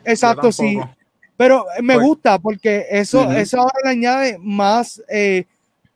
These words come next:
Speaker 1: tú quieres ahora saber qué va a pasar con el personaje, tú sabes,
Speaker 2: Más
Speaker 1: y con
Speaker 2: character
Speaker 1: el
Speaker 2: development.
Speaker 1: equipo.
Speaker 2: Eso me
Speaker 1: Sí,
Speaker 2: gusta.
Speaker 1: sí, sí, sí, no, y, y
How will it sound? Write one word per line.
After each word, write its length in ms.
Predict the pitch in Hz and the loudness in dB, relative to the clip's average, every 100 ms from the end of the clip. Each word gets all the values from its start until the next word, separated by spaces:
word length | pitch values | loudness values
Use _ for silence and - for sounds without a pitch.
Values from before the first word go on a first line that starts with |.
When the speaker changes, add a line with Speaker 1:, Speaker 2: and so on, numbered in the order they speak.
| _ | _
Speaker 1:
tú 120 | 220 | -10
quieres 220 | 196 240 254 | 0 2 4
ahora 200 | 269 254 | 2 2
saber 260 | 254 269 | 0 -2
qué 160 | - 220 | -2 0
va 80 | 214 | 2
a 40 | |
pasar 320 | 233 247 254 | 0 -4 -4
con 140 | 254 262 | -4 -6
el 80 | 226 | -6
personaje, 760 | 214 185 185 175 247 240 170 | -8 -10 -10 -8 -6 -6 -8
tú 120 | 143 160 | -10 -12
sabes, 440 | 165 143 135 131 - | -6 -4 -6 -12 -16
Speaker 2:
Más 200 | 120 127 | -14 -8
Speaker 1:
y 20 | |
con 120 | 151 | 0
Speaker 2:
character 200 | 156 185 | 0 0
Speaker 1:
el 60 | 170 | -2
Speaker 2:
development. 400 | 143 135 147 107 | -2 -2 -4 -6
Speaker 1:
equipo. 260 | - 147 _ _ | -6 -8 _ _
Speaker 2:
Eso 200 | 113 147 | -12 -8
me 120 | 143 | -6
Speaker 1:
Sí, 120 | 127 139 | -2 0
Speaker 2:
gusta. 140 | 247 | 0
Speaker 1:
sí, 280 | 240 233 254 240 _ _ _ | 2 0 0 -4 _ _ _
sí, 280 | _ 202 220 | _ 0 0
sí, 340 | 208 208 220 233 | 0 -2 0 -2
no, 240 | 214 233 262 | 0 0 2
y, 200 | 240 185 | 0 -2
y 540 | 214 208 202 190 175 | -4 -2 0 -2 -4